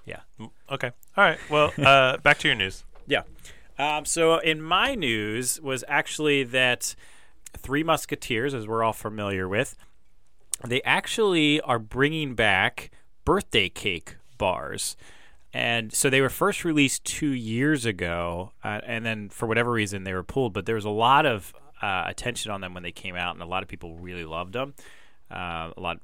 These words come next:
Speaker 1: there's, there's kind of a cult following of these bars. I never heard of 'em, never, uh,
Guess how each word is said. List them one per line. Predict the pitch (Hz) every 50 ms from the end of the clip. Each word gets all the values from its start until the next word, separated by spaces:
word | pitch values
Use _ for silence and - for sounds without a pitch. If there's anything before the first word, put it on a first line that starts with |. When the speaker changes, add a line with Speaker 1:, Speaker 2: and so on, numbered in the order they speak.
| - - 104
Speaker 1:
there's, | 92 87 87 82 - - - - - - - -
there's | - 107 92 -
kind | - 127 120 113
of | 95 98
a | 95 90 85 85 - - - - -
cult | - 120 107 - -
following | - - - 101 92 98 104 104 104 113 113 113 120 123
of | - - 123 123 127 123 117 107
these | 135 139 143 143 135
bars. | - - 139 139 143 151 165 185 175 - - - - - - - -
I | 131
never | 156 156 143 117
heard | 120 127 127
of | 131 135
'em, | 139 135
never, | 127 120 117 113 107 104 - - - -
uh, | 113 - - 101